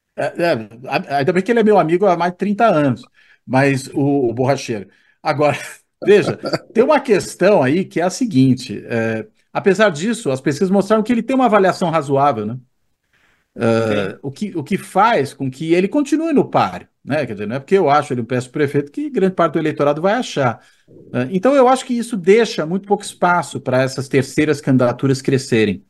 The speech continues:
Speaker 1: É, eu não,
Speaker 2: E tem
Speaker 1: hoje
Speaker 2: muito
Speaker 1: eu não
Speaker 2: dinheiro em
Speaker 1: apostaria
Speaker 2: caixa.
Speaker 1: nisso.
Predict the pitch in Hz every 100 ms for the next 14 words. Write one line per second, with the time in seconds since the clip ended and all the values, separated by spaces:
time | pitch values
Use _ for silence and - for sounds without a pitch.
0 | _ _ _ _ 110 123 117 160 208 196
1 | 147 - 175 240 185 240 233 190 165 202
2 | 208 123 196 202 151 117 - -